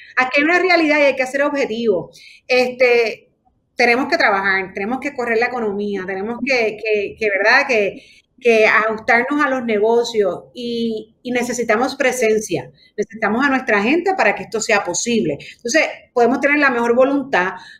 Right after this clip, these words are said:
podemos te-, eh, podemos tratar de ser los mejores patronos posibles, pero la realidad es que necesitamos nuestra gente.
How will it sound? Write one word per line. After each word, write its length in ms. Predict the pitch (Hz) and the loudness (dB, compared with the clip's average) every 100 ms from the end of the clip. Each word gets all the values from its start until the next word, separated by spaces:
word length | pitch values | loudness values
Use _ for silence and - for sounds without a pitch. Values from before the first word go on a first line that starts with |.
| _ | _
podemos 360 | 440 220 226 233 | 0 2 2 0
te-, 600 | 277 262 247 240 233 220 | 0 0 0 0 0 0
eh, 180 | - - _ _ _ _ - | -6 -12 _ _ _ _ 0
podemos 280 | 214 233 | 0 2
tratar 260 | 233 262 262 | 0 2 4
de 100 | 262 | 4
ser 400 | 262 269 277 - | 4 2 2 -8
los 180 | 226 233 | -4 -2
mejores 300 | 226 208 226 | 0 2 0
patronos 380 | 226 262 262 269 | 0 -2 -2 -6
posibles, 480 | - 294 359 233 233 - - _ | -6 -4 -2 0 -2 -4 -20 _
pero 140 | 214 220 | 4 6
la 160 | 202 | 6
realidad 760 | 214 233 196 196 196 214 320 381 | 6 4 6 6 6 6 6 4
es 80 | |
que 100 | - | 0
necesitamos 540 | 208 190 190 180 180 254 | -4 -4 -6 -6 -4 -4
nuestra 320 | 311 - 147 | -4 -6 -4
gente. 420 | 247 302 - 139 | -4 -4 -6 -14